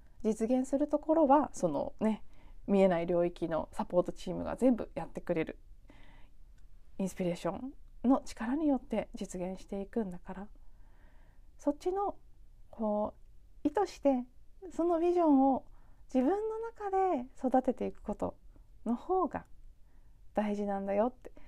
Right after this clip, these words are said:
だから結局そうですよね。あの、執着ができて期待が生まれて、だから、あの、それをなんとか実現したいと思って、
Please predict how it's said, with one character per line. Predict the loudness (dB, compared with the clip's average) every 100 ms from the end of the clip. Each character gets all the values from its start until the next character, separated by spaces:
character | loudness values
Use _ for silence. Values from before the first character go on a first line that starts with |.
| 2
だ | 4
か |
ら |
結 | 4 0
局 | 2 2 4
そ | 4
う |
で | 4
す | 2
よ | 2
ね。 | 6
あ | 6
の、 | 6 4
執 | 4 4
着 | 2 4 8
が | 8
で | 8
き | 2
て | -2 -4
期 | 4
待 | 6 8
が | 8
生 | 8
ま | 10
れ | 10 10
て、 | 8 8
だ | 8
か | 6 8
ら、 | 10 8 4 -10 2
あ | 6
の、 | 8 6
そ | 6
れ | 6 8
を | 10 10
な | 10
ん | 8
と | 8
か | 8 8
実 | 6 0 2
現 | 2
し | 6
た | 6
い | 6
と | 6
思 | 4 2
っ |
て、 | 2 2 4